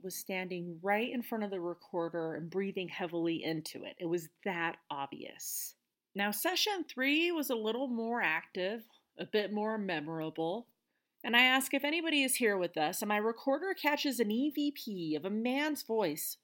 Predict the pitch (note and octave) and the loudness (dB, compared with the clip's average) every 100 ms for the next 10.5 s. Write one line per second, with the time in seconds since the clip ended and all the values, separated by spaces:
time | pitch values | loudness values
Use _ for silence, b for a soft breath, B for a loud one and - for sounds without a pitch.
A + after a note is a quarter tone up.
0 | _ G#3+ A#3+ - C4+ B3+ A#3+ A#3 - _ | _ 0 0 2 2 2 0 -4 -10 _
1 | A3+ A#3+ C4+ D#4 D#4 - C#3 - _ _ | -4 0 2 2 0 -4 -4 -6 _ _
2 | _ _ - - A3 G#3 G#3 _ _ _ | _ _ -6 2 4 4 0 _ _ _
3 | _ _ - - - - _ - _ _ | _ _ -20 -18 -18 -20 _ -20 _ _
4 | _ _ - A#3+ C4+ B3+ A#3 D4+ D4 - | _ _ 2 6 6 4 2 4 4 0
5 | - - A#3 G#3+ - F#3 E3 E3+ E3 G3 | -2 0 4 6 8 6 6 2 2 2
6 | F3+ F3+ F3+ F3+ E3+ F#3+ G3+ - G#3+ E3 | 2 2 0 2 2 4 4 4 2 4
7 | D#3+ - - D#3+ A#3 G#3 F3+ F3 F#3+ - | 2 0 0 4 6 6 4 2 -2 0
8 | C4+ C4 B3 C#4 C4 - A3+ G#3+ D4+ C4+ | 2 2 4 4 4 0 -2 0 2 4
9 | - B3 G#3 G3 F3+ - G3 F3 - - | 4 4 4 2 -2 2 4 2 -2 0
10 | G3 F#3 F3 C#3 | 4 6 4 0